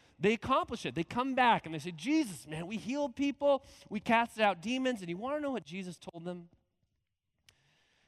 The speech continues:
He said, "Do not rejoice that the demons subject themselves to you. Rejoice that your name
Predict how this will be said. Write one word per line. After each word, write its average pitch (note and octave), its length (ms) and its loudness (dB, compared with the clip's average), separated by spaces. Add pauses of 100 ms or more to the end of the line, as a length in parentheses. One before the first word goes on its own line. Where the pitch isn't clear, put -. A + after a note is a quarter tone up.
He E3 80 -6
said, D3+ 280 0 (1000)
"Do C#3+ 120 -10
not F3+ 440 0
rejoice C#3 600 -6
that A#2+ 160 -8
the B2 80 -10
demons C3 640 -2
subject C#3+ 500 -6
themselves C3+ 600 -8
to B2+ 100 -12
you. A2+ 320 -14 (1300)
Rejoice E3 680 -4
that A#2 200 -6
your B2 120 -8
name B2+ 500 -2